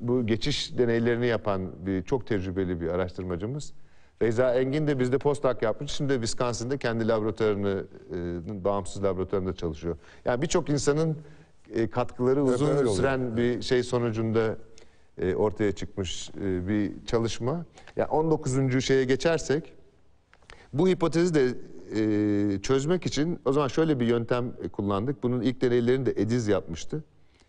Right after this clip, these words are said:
Speaker 1: E, bu yine bu bulduğumuz bizim bu garip antikorla,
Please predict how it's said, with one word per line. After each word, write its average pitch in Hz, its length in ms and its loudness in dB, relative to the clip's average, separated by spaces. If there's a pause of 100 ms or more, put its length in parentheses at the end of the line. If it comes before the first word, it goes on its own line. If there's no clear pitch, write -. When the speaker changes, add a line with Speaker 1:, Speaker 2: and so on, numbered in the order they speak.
(600)
Speaker 1:
E, - 60 0 (540)
bu 160 200 2
yine 151 260 2
bu 113 280 0
bulduğumuz 135 500 2
bizim 117 280 0
bu 104 80 0
garip 127 260 2
antikorla, 120 800 0